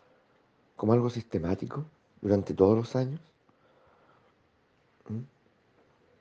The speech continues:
Entonces, <clears throat> ¿qué ocurre?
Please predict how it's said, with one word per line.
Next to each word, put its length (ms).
Entonces, 420
<clears throat> 420
¿qué 100
ocurre? 340